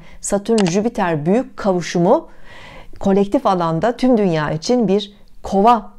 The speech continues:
çağını da, e, başlattı. Yani aslında, e, bir çağ tabii ki bir günle başlamıyor. Böyle bir süreci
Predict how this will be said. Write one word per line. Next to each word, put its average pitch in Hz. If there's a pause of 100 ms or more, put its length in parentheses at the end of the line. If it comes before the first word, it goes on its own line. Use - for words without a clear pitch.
(160)
çağını 160
da, 233 (680)
e, 165 (120)
başlattı. 180 (300)
Yani 214 (160)
aslında, 220
e, 185
bir 240
çağ 202
tabii 214
ki 196
bir 214
günle 180
başlamıyor. 226 (460)
Böyle 269
bir 269
süreci 220